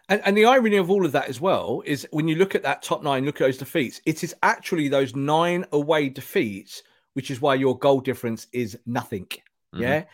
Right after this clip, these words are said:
Speaker 1: It's not actually the season. You know, I saw a little statistic yesterday, Scott. I'm gonna test you and see what you think.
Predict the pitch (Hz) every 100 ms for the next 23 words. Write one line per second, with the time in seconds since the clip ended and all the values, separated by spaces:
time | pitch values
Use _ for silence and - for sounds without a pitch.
0 | _ 160 - 208 - 196 - 175 160 156
1 | - 240 202 123 98 95 - - - 143
2 | 131 - 139 175 214 208 196 - 190 214
3 | - 185 190 147 - 135 165 180 208 202
4 | - 139 131 151 147 151 143 101 95